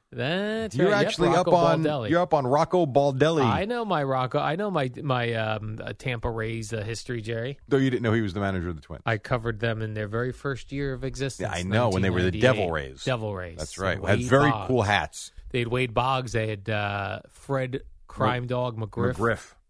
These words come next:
Speaker 2: By the way, the
Speaker 1: Can't
Speaker 2: Rays
Speaker 1: remember
Speaker 2: have
Speaker 1: who else
Speaker 2: won
Speaker 1: they had.
Speaker 2: twenty of twenty-four. They won again last night.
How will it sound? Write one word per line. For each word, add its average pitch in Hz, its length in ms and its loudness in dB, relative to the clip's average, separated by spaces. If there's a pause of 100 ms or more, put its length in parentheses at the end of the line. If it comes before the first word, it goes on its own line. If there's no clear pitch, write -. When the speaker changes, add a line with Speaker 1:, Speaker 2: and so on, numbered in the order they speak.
(1400)
Speaker 2:
By 151 120 6
the 175 60 4
way, 139 80 4
the 104 80 2
Speaker 1:
Can't 95 120 0
Speaker 2:
Rays 156 300 2
Speaker 1:
remember 104 40 -4
Speaker 2:
have 120 40 2
Speaker 1:
who 113 100 0
else 101 80 -2
Speaker 2:
won 101 100 2
Speaker 1:
they 98 60 -2
had. 92 160 -4
Speaker 2:
twenty 127 220 0
of 92 100 -6
twenty-four. 92 580 -6
They 87 100 -2
won 117 160 0
again 95 280 -2
last 71 260 -6
night. 71 200 -10